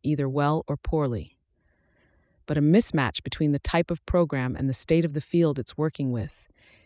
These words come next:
is almost guaranteed to result in frustration and wasted reso-, urses.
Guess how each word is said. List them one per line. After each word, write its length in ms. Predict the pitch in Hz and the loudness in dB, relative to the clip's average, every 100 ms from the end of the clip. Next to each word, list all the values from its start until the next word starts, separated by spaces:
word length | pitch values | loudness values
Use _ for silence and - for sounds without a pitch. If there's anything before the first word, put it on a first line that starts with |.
| _ | _
is 100 | 135 | -8
almost 380 | - 165 175 - | 0 2 2 2
guaranteed 680 | - 165 180 - - 165 135 | 0 2 2 0 0 0 0
to 100 | - | -4
result 400 | 139 139 147 147 | -4 0 0 0
in 80 | 139 | -4
frustration 840 | 131 147 - - 165 165 180 170 - | -4 -2 -2 0 2 2 0 -4 -4
and 160 | 139 135 | -4 0
wasted 380 | 143 151 - | 2 0 -2
reso-, 500 | 147 143 139 123 107 - _ - | -4 -2 -2 -2 -4 -10 _ 2
urses. 560 | 190 - 113 - - | 2 2 -2 -8 -12